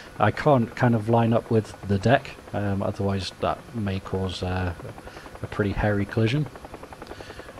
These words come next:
So what I wanna do is kind of come to the side of her and then, uh, line up to do a, a hover landing kind of on one of the, the landing pads on the side. Now she is moving. Um, her full speed is about thirteen knots,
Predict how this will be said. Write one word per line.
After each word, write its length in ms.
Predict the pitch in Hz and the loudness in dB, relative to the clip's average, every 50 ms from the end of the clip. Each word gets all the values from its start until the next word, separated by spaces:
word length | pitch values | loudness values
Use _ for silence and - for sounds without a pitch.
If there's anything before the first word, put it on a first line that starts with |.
| - - - | -18 -14 -10
So 300 | - - - 98 98 101 | -6 0 2 2 4 4
what 160 | 101 113 113 | 4 4 6
I 60 | 113 110 | 6 6
wanna 240 | 107 117 113 117 | 6 4 4 4
do 220 | 107 - 135 127 120 | 4 4 4 4 4
is 120 | 110 - | 2 0
kind 200 | - - 110 104 | 0 2 2 2
of 140 | 101 98 - | 2 -2 -2
come 180 | - - 104 101 | 0 0 0 0
to 120 | - - | 0 0
the 80 | 101 101 | -2 -2
side 300 | - - 117 113 113 113 | 0 4 4 4 6 4
of 60 | 113 | 4
her 140 | 123 123 120 113 | 2 2 2 2
and 80 | 104 | 2
then, 180 | 104 104 101 101 | 2 2 2 2
uh, 300 | 101 101 98 98 95 104 | 2 2 2 0 0 0
line 240 | 110 107 104 107 101 | 0 0 2 2 0
up 140 | 98 - - | 0 -4 -4
to 100 | - 107 | -4 -2
do 220 | 98 104 104 104 | 0 0 0 2
a, 100 | 104 101 101 | 2 0 -2
a 200 | 98 - 101 98 | -2 -2 -4 -6
hover 320 | - - - 120 110 104 104 | -4 0 2 2 2 4 4
landing 500 | 104 104 101 101 101 95 95 92 92 87 - - - - - | 4 4 4 2 2 0 -2 -2 -4 -6 -8 -12 -18 -12 -4
kind 180 | - 107 101 | -2 0 0
of 120 | 101 98 - | 0 -2 -4
on 200 | 110 113 107 101 | -4 -4 -2 -2
one 160 | 101 107 104 | 0 0 -2
of 160 | 98 - - - | -2 -4 -4 -4
the, 220 | 104 101 98 - - - | -2 -2 -2 -2 -4 -4
the 80 | 101 | 0
landing 340 | 98 101 101 101 98 95 92 | 0 2 2 2 0 -2 -2
pads 260 | - - 104 98 - | 0 -2 -2 0 0
on 100 | 98 92 | -4 -4
the 60 | 95 | -4
side. 360 | - - 117 113 104 92 87 - - - - - - - - - - - 107 | -4 -2 0 0 0 0 -4 -8 -16 -18 -16 -16 -16 -14 -16 -14 -6 0 2
Now 100 | 110 110 | 2 2
she 180 | - - 151 | 4 4 4
is 160 | 151 147 120 - | 4 4 4 4
moving. 420 | 143 147 156 151 170 170 160 127 - | 6 6 6 6 4 2 2 0 0
Um, 400 | 131 127 120 117 113 113 110 107 | 2 4 6 6 6 6 4 2
her 140 | - 110 - | 0 -2 -4
full 240 | - - 156 151 | 2 4 4 4
speed 280 | 139 - - 151 147 139 | 4 2 0 0 0 0
is 140 | 127 113 117 | 0 -2 0
about 280 | - 123 120 117 113 | 2 4 4 4 4
thirteen 680 | - - - - - 156 156 151 - - - 160 147 143 | 0 -8 -8 2 2 4 4 4 0 -2 -4 -4 0 2
knots, 420 | 147 156 160 - - - - - | 4 2 2 2 -2 -8 -8 -8